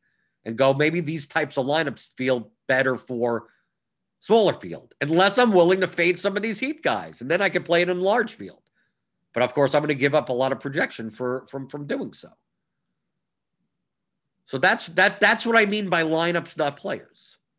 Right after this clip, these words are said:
As, as I try to get the YouTube chat back. Okay,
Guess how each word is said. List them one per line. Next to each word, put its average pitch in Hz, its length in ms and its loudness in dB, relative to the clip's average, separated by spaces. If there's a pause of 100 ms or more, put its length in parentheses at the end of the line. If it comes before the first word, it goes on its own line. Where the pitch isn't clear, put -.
(3000)
As, 101 160 -8
as 104 260 -8
I 110 80 -4
try 127 380 -8
to 117 40 -4
get 107 220 -10
the 107 80 -12
YouTube 107 400 -12
chat 85 320 -12
back. - 300 -14 (1700)
Okay, 113 300 -18